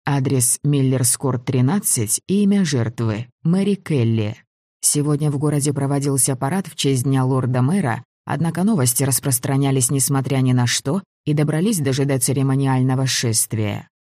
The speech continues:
Газетные мальчишки распевали о новом убийстве и распродавали газеты с сумасшедшей скоростью. Сесили выглянула из-за занавески кареты. «Такое ощущение, что они празднуют это убийство»,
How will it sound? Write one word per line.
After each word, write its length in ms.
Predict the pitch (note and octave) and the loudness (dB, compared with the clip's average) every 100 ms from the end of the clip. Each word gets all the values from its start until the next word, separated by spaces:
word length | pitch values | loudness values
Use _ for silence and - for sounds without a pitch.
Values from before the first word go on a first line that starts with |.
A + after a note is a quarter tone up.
| - | -8
Газетные 560 | C#3 D#3 E3 E3 D#3+ | -4 -2 -2 -2 0
мальчишки 560 | D#3 D#3+ D3+ G#3+ G#3 - | 0 -2 -2 -2 -2 -2
распевали 560 | C3+ - D3+ C#3+ C#3 C#3 | -2 -2 -2 0 0 0
о 100 | C3+ | 0
новом 360 | C#3 C3+ C#3 | 0 0 0
убийстве 680 | C3+ D3 G3 - - A2+ D#2+ _ _ | 0 0 0 -2 -2 -6 -6 _ _
и 60 | - | -4
распродавали 640 | C3+ - C#3 C#3 C#3 C#3 | -2 0 0 0 0 0
газеты 460 | C3+ C3+ D#3+ G#3 C3+ | 0 0 0 0 0
с 100 | - | 0
сумасшедшей 760 | C3+ B2+ B2 C3 B2 - B2+ | 0 0 0 0 -2 0 0
скоростью. 920 | A#2+ - B2+ A2+ G#2+ - - A2+ G2 - _ _ _ _ | 0 0 0 -2 -2 -2 -2 -4 -6 -10 _ _ _ _
Сесили 560 | - - A3 - C3+ C3 | -4 -2 0 0 2 0
выглянула 540 | B2+ C3 C3+ C3 C3 | 0 0 2 2 2
из-за 400 | B2 C#3 B2+ C3 | 0 -2 0 0
занавески 640 | C3 B2+ B2+ B2+ B2 - B2 | 0 2 2 2 0 -2 -4
кареты. 720 | C3+ C3 A2 G#2 G#2 G2 - _ _ _ _ - | -2 0 -2 -2 -6 -8 -10 _ _ _ _ -6
«Такое 480 | F#3 - F#3 F3+ E3+ | -6 -4 -2 0 0
ощущение, 840 | - F#3 E3 - A#3+ F#3+ C3+ A#2+ | 0 0 0 0 2 2 2 0
что 280 | D3 - F#3 | -2 -2 2
они 200 | F#3+ G3+ | 2 2
празднуют 640 | G#3 B3+ G#3 D3+ C#3 C3 | 0 0 2 2 2 0
это 220 | C#3+ C3+ D3+ | -2 0 0
убийство», 760 | D#3 D3+ C3 B2 - B2 A#2+ | 2 2 2 0 -2 -2 -2